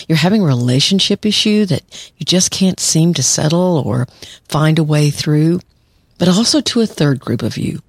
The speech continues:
to those of you who might sit around and tell your friends, "Ah, that therapy stuff, that's for the birds.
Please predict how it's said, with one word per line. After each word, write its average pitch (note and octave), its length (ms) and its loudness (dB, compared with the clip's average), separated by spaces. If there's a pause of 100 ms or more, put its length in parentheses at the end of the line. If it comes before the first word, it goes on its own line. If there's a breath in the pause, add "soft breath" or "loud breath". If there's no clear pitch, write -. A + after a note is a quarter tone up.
(260)
to E3+ 100 -2
those D#3+ 260 2
of D3+ 100 0
you D3 260 2 (400 loud breath)
who F3 100 4
might D#3+ 220 2
sit - 160 -2
around C#3+ 260 2
and C3+ 140 0
tell C3+ 160 0
your C3 140 0
friends, C3+ 500 -2
"Ah, C3 300 -2
that C3 220 -4
therapy C3+ 360 0
stuff, B2 400 -2
that's C3+ 220 -2
for C3+ 120 -4
the A2+ 80 -2
birds. C3 540 -2